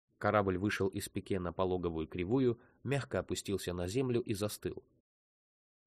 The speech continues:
«Помогите выйти», попросил Сет. В голове гудело, как будто через мозг пропускали ток частотой шестьдесят герц.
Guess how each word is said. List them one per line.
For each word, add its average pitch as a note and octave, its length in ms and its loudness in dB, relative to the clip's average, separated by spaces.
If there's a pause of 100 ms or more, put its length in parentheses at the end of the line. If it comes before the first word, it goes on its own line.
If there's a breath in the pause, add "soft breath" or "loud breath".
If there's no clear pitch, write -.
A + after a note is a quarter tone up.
«Помогите G2 520 0
выйти», F2 380 -6 (540)
попросил E2 520 -2
Сет. - 320 -8 (1000 soft breath)
В F2 120 -6
голове F2+ 360 4
гудело, F2 500 2
как E2+ 220 -10
будто F#2+ 320 -2
через F#2+ 320 0
мозг A2+ 360 0
пропускали G#2 640 -2
ток - 300 -2
частотой G#2 580 -2
шестьдесят F2 580 -4
герц. D#2+ 400 -8